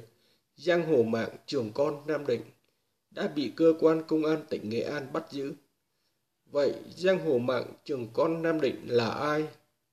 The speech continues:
và bị bắt giữ về tội gì?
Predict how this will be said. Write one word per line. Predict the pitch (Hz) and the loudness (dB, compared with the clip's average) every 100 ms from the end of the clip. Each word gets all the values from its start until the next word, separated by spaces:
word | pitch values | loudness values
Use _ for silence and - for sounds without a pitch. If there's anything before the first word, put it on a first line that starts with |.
| _ _ _ _ | _ _ _ _
và | - 120 110 | -8 -6 -6
bị | 117 - | -6 -8
bắt | - - | -8 -8
giữ | 139 175 180 | -6 -6 -4
về | 135 120 107 - _ _ | 0 0 0 -10 _ _
tội | 131 117 | -10 -8
gì? | 113 113 - | -6 -6 -8